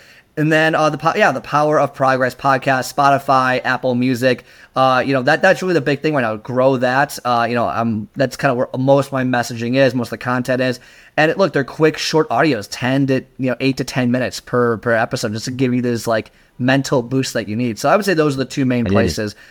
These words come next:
Speaker 1: Uh, there's a website, you know,
Speaker 2: Mm-hmm.
Speaker 1: uh, scottspeaks fitness dot com, uh, as well, if you're looking for more formal, uh, information.
Speaker 2: That's great, man. Well, thank you so much, uh, Scott, for making, uh, time in your day to do this.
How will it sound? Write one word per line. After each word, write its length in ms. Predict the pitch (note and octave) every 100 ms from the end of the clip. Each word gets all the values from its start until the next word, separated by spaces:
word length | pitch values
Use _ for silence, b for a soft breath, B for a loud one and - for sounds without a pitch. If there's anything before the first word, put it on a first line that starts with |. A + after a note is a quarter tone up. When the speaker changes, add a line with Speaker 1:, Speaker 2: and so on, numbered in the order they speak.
| B
Speaker 1:
Uh, 140 | C3+ C3+
there's 180 | E3+ D#3+
a 40 |
website, 360 | D#3 C#3+ D3+ C3
you 60 |
know, 160 | B2+ A2+
Speaker 2:
Mm-hmm. 100 | G2+
Speaker 1:
uh, 140 | A#2
scottspeaks 640 | A2+ - A#2 - - A#2+ -
fitness 300 | - A2+ -
dot 180 | G2+ -
com, 440 | D#3+ C#3 C3 B2
uh, 140 | B2 A#2
as 140 | A#2
well, 240 | A#2 B2+ A#2+
if 100 | A2+
you're 80 | A#2+
looking 180 | A#2
for 120 | A#2 A#2+
more 160 | A2+
formal, 580 | G2+ - A#2+ A2+ G2 F2 b b b -
uh, 140 | G#2+ G#2
information. 640 | G#2+ G2+ F#2 F#2 - - _ _ _ _ _ _ _ _ _ _ _
Speaker 2:
That's 240 | F#2+ -
great, 360 | - F2 E2+ C#2+
man. 200 | D2+ D#2 B B -
Well, 80 | C3
thank 300 | - - F#3+
you 80 |
so 180 | D#3 E3+
much, 380 | D#3 D3+ - -
uh, 180 | D#3 C3+
Scott, 320 | - D3 C#3+
for 160 | - C3+
making, 480 | C3+ C3+ C#3+ C3
uh, 240 | A2+ B2+ G#2+
time 520 | - - C#3+ C#3+ C#3+ C3+
in 140 | A2+
your 100 | G#2+
day 480 | G2+ C3+ C#3 C#3 C#3
to 160 | - G#2
do 280 | A#2+ C#3
this. 440 | D3 C#3+ C#3 -